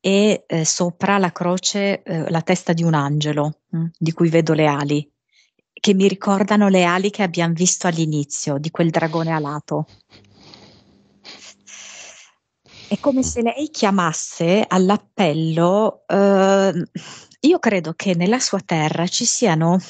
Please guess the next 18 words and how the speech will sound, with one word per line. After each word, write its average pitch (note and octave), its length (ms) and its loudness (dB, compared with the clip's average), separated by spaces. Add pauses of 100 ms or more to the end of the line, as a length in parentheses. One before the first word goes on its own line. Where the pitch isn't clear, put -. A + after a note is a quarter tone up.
(1040)
vedo A3 260 2
soprattutto G3+ 640 -4
delle F#3 200 -2
figure F3+ 400 0
femminili E3+ 880 0 (380)
che B3+ 140 2
hanno E3+ 380 -2
proprio C4 760 2
a - 280 -2
cuore, F#3 840 2
ehm, D#3+ 1160 -2 (180)
il A#3 220 4
ritorno F#3 800 0
alle G3+ 240 -2
origini, D#3+ 640 -2
il A3+ 140 6
ripulire A#3+ 800 2
completamente, F#3+ 1160 0